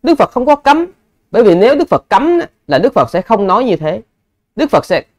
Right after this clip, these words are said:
sẽ nói như thế này: "Vị tỳ kheo phải chứng đắc sự giác ngộ trước, rồi sau đó mới được phép dạy dỗ người khác, mới được phép nói về chánh pháp." Nhưng Đức Phật không nói như vậy.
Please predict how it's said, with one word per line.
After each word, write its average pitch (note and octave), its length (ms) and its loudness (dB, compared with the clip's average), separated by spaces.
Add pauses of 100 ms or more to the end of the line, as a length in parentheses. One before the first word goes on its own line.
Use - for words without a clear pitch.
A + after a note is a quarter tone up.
(200)
sẽ D#3+ 140 -2
nói G#3 200 2
như A3+ 120 2
thế A#3 120 -2
này: A#2+ 280 -4 (3250)
"Vị D#3 140 4
tỳ E3+ 180 4
kheo A#3 360 4
phải G#3+ 680 2
chứng D4 200 0
đắc E4 200 0
sự D#3 140 -4
giác G3+ 240 -2
ngộ C3 180 2
trước, E4+ 340 0 (100)
rồi D3+ 340 4
sau G3+ 200 -2
đó A3 240 2
mới C#4 320 2
được D3 260 0
phép C4 240 -2 (200)
dạy C#3 360 0
dỗ B2 180 4
người E3+ 220 -2
khác, G3 300 -8 (140)
mới C4 220 0
được E3+ 220 0
phép C4 300 -2
nói G3+ 340 2
về F3 200 -4
chánh F#3 160 -4
pháp." G3 200 -12 (960)
Nhưng F#3+ 160 2
Đức C4 80 2
Phật - 160 -2
không E3+ 200 0
nói E3+ 180 0
như E3 140 0
vậy. G2+ 220 -4